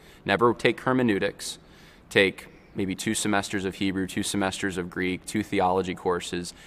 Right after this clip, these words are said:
and most of the rest of it could be things like leadership development and,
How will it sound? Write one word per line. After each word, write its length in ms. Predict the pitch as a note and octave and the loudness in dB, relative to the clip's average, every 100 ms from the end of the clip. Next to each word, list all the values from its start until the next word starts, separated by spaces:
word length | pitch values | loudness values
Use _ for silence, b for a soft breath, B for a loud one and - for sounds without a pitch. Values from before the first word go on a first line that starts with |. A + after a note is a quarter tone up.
| B B - | B B -4
and 460 | A2+ G#2+ G#2+ G2+ - | 2 4 4 0 2
most 240 | B2+ - | 2 2
of 60 | A2+ | 2
the 60 | |
rest 260 | G2 - - | 4 4 2
of 100 | G2+ | 2
it 320 | F2+ - - | 2 0 -6
could 180 | - F2+ | -4 0
be 120 | F#2+ | 0
things 280 | G2 F#2+ F#2 | 0 -2 0
like 340 | F2+ F2 E2+ - | 0 0 -4 -10
leadership 480 | G2 G2 G#2 - G2 | -4 -2 0 -2 -4
development 680 | F2+ F2 F2+ F2+ F#2+ F#2 F2+ | -2 0 2 2 0 -2 -2
and, 180 | F2 | -4